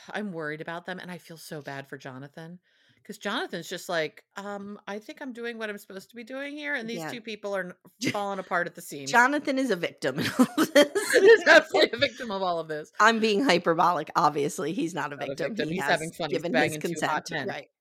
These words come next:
Speaker 1: He's fine, but
Speaker 2: S-
Speaker 1: he's, he is absolutely the emotional, like, punching bag of this situation.
Speaker 2: A
Speaker 1: And
Speaker 2: hundred
Speaker 1: anything
Speaker 2: percent.
Speaker 1: that,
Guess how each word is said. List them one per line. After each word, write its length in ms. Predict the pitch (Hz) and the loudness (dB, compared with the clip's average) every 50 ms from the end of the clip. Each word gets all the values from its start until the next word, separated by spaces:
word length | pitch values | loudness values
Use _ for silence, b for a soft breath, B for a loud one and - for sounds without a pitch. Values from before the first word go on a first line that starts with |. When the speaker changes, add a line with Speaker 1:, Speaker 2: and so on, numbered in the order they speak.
| _ _ _ - | _ _ _ -12
Speaker 1:
He's 180 | 202 185 170 | -12 -12 -10
fine, 420 | - - 233 214 180 147 143 156 170 | -4 0 0 2 2 0 -2 -6 -2
but 160 | - 247 226 | 0 0 0
Speaker 2:
S- 180 | - - - - b b b b b b b _ _ _ | 0 -2 -8 -18 b b b b b b b _ _ _
Speaker 1:
he's, 400 | - - 302 320 311 - - - - | -2 0 0 0 0 -4 -14 -12 -8
he 200 | 254 254 349 381 | 0 2 4 4
is 160 | 392 339 247 254 226 | 4 2 -2 -4 -2
absolutely 600 | - - - - - 240 208 190 - - 196 226 | -2 -2 -2 -4 -8 -6 -6 -6 -4 -4 -4 -4
the 180 | 185 - 226 | -2 2 0
emotional, 600 | 196 175 170 180 202 - - - - 185 165 160 160 | 2 2 2 -2 -2 -4 -6 -10 -8 -6 -4 -4 -4
like, 200 | 151 147 156 _ | -4 -4 -6 _
punching 360 | - 185 175 147 - 156 147 | -8 -8 -8 -6 -10 -12 -6
bag 260 | 143 147 170 156 185 | -4 -4 -4 -2 -2
of 120 | 202 143 135 | -4 -4 -2
this 200 | 170 196 196 - | -4 -4 -4 -6
situation. 720 | 202 196 - 180 175 175 - - _ - - 131 131 - B B B B B B B | -12 -12 -10 -8 -8 -8 -8 -10 _ -16 -14 -14 -14 -16 B B B B B B B
Speaker 2:
A 40 | 214 | 0
Speaker 1:
And 80 | 226 220 | 2 2
Speaker 2:
hundred 140 | 208 202 220 | 2 2 2
Speaker 1:
anything 120 | 226 262 180 | 0 0 -2
Speaker 2:
percent. 200 | 170 - - 269 | -4 -4 -4 -4
Speaker 1:
that, 140 | 262 - | -4 -6